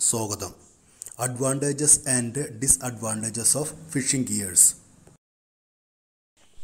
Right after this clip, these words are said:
എന്താണ് fishing ഗിയേഴ്സ്? മത്സ്യബന്ധനത്തിന് ഉപയോഗിക്കുന്ന ഉപാധികൾ, അതാണ് fishing ഗിയേഴ്സ്.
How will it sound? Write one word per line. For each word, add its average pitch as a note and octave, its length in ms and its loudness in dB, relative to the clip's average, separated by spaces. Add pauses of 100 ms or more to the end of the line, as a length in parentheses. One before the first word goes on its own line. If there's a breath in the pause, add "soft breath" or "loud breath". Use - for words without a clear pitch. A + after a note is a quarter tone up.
(540 loud breath)
എന്താണ് C3+ 580 2
fishing B2+ 480 -2
ഗിയേഴ്സ്? A2 460 2 (500 loud breath)
മത്സ്യബന്ധനത്തിന് B2 1120 0
ഉപയോഗിക്കുന്ന A2 920 -6
ഉപാധികൾ, G#2 580 -6 (300)
അതാണ് C3 260 0
fishing B2 380 -2
ഗിയേഴ്സ്. G#2 420 2